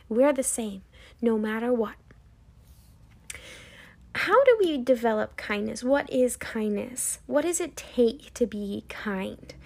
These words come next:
So being kind, when you think about superhero movies,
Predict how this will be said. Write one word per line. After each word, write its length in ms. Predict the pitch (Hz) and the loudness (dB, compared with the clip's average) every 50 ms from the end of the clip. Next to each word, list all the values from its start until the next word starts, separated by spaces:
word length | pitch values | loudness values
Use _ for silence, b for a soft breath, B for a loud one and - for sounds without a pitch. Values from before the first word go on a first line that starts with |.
| B B B B B B B B B B B B | B B B B B B B B B B B B
So 460 | B - 294 285 277 277 277 - - - b b b b 240 | B 4 6 8 8 8 6 2 -2 -8 b b b b 0
being 400 | 220 285 294 330 370 427 427 392 | 4 6 6 8 8 8 6 6
kind, 640 | - - - 247 220 214 220 226 262 302 330 349 330 - - - - - - | 4 2 -2 -2 -2 0 0 2 2 2 0 -2 -4 -8 -12 -20 -20 -6 2
when 180 | - 254 254 240 | 4 6 6 6
you 100 | 233 233 | 4 2
think 180 | - 277 269 262 | 0 -2 -2 0
about 180 | 254 - - | 0 -2 -2
superhero 720 | - - - - 247 - - 202 202 208 196 202 208 202 | -4 -4 -4 -4 -2 -2 -2 -2 -2 -2 -4 -4 -2 -2
movies, 520 | 196 196 196 196 220 254 302 311 - - | 0 0 0 0 0 -2 -2 -4 -6 -8